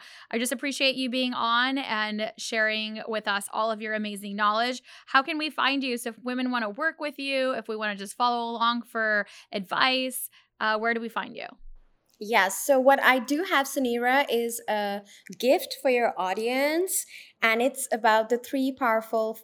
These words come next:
Speaker 2: feminine energy secrets, uh, that you can literally apply overnight to start making the concept of feminine energy feel less woo-woo for your
Speaker 1: Mm-hmm.
Speaker 2: audience. Because I know your women have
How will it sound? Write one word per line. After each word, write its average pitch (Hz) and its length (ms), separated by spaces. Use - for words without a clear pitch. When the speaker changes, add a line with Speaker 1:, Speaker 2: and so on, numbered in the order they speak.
Speaker 2:
feminine 220 480
energy 202 400
secrets, 226 920
uh, 196 300
that 208 220
you 220 160
can 247 200
literally 247 380
apply 208 380
overnight 196 560
to 240 80
start 208 480
making 262 400
the 285 80
concept 262 480
of 247 120
feminine 233 440
energy 226 340
feel 233 240
less 214 260
woo-woo 247 460
for - 80
your 185 160
Speaker 1:
Mm-hmm. - 100
Speaker 2:
audience. 170 480
Because 247 360
I 247 160
know 262 300
your 240 240
women 226 480
have 196 300